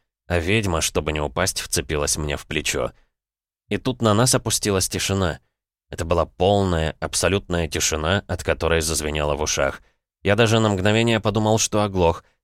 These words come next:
и даже успел испугаться. Переглянувшись с Марго, мы, не сговариваясь, начали пятиться к лестнице, ведущей к двери из зала. И тут раздался пронзительный свист. Он больно ударил по ушам,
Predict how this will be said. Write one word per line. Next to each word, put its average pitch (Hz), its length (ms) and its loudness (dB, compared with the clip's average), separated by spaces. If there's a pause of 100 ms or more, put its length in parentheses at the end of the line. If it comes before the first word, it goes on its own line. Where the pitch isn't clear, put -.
и 82 60 -6
даже 76 220 -2
успел 76 340 0
испугаться. 76 640 -2 (640)
Переглянувшись 113 640 2
с - 60 0
Марго, 110 360 2
мы, 113 140 2
не 107 100 2
сговариваясь, 104 680 2
начали 90 340 0
пятиться 90 460 -2
к - 80 -8
лестнице, 101 500 0
ведущей 87 440 0
к 80 80 -8
двери 78 300 -2
из 76 80 -4
зала. 78 440 0 (680)
И 104 80 -4
тут 131 180 0
раздался 120 520 4
пронзительный 104 580 0
свист. 82 440 0 (340)
Он 104 180 2
больно 120 280 4
ударил 117 360 4
по 120 100 0
ушам, 90 480 0